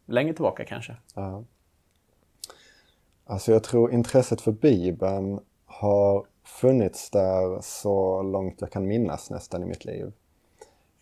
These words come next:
Speaker 2: Ehm, det började väl med barnens bibel, men <laughs> under min ungdomstid så fick jag en, eh,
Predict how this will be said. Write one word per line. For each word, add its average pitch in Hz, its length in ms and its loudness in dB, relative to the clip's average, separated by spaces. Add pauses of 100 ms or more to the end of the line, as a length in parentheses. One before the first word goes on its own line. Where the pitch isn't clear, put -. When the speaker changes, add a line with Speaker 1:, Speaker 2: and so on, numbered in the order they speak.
(120)
Speaker 2:
Ehm, 87 760 -4 (760)
det 92 160 -6
började 98 380 4
väl 90 120 2
med 92 140 -2
barnens 92 380 0
bibel, 90 400 0
men 92 360 -4 (300)
<laughs> - 280 -20
under 101 220 0
min 107 120 2
ungdomstid 117 720 2
så 127 140 -2
fick - 260 2
jag 92 340 2
en, 92 300 -2
eh, 87 500 -2